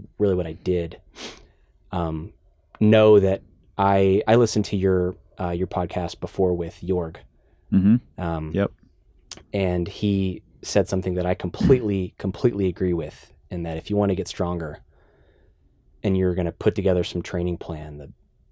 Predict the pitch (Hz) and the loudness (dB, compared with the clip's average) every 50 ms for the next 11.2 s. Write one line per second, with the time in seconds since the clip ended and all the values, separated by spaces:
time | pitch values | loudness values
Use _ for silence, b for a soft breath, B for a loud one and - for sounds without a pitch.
0 | _ - - - 101 98 113 117 127 120 110 104 95 - 98 92 90 87 87 85 | _ -20 -8 -4 0 2 4 6 6 6 6 4 4 2 0 0 0 -2 -2 -4
1 | 80 80 85 82 80 78 65 69 71 73 - - - - 98 90 - - 120 110 | -4 -4 -4 -4 -4 -6 -8 -12 -12 -14 -14 -12 -8 -8 -8 -8 0 2 2 2
2 | 104 - - - _ _ _ _ _ _ _ _ - 104 90 90 - 85 82 80 | 2 0 -4 -12 _ _ _ _ _ _ _ _ -6 -6 -4 -2 -2 -4 -4 -4
3 | 80 80 78 - - 55 50 58 - - - 53 58 - - - _ _ _ _ | -8 -10 -12 -12 -12 -12 -12 -14 -14 -16 -16 -16 -16 -18 -20 -20 _ _ _ _
4 | _ - - - - - - - 107 98 - _ - - - - 175 180 180 175 | _ -6 -6 -6 -6 -6 -6 -4 -6 -6 -4 _ -6 0 6 8 10 10 12 10
5 | 175 165 135 135 - - 131 123 110 107 107 101 110 117 107 95 98 98 95 101 | 10 8 8 4 2 2 4 6 6 6 6 6 4 4 4 4 4 2 2 2
6 | - - 104 98 98 92 90 85 87 90 90 90 87 85 85 - b b b b | 0 -4 -4 -2 -2 -2 -4 -4 -2 -2 0 0 0 -2 -6 -8 b b b b
7 | b b b b b - 104 98 - 104 95 90 87 - - 95 87 85 - - | b b b b b 0 0 0 2 0 0 0 0 -2 -2 -2 -2 -2 -4 -6
8 | 82 87 85 82 82 - - - 85 80 80 - - 85 82 80 78 80 80 78 | -8 -8 -8 -8 -8 -10 -10 -10 -10 -10 -10 -10 -10 -10 -10 -8 -10 -10 -10 -12
9 | 78 76 73 67 - - - - - 69 57 67 - - - - - - - _ | -12 -12 -14 -14 -16 -16 -14 -14 -12 -12 -14 -14 -16 -18 -18 -20 -20 -20 -16 _
10 | - 92 - b b b b b b - 90 90 85 78 78 85 - - - 98 | -4 -4 -4 b b b b b b -4 -2 0 0 -2 -2 -6 -6 0 4 4
11 | 90 90 - | 4 4 2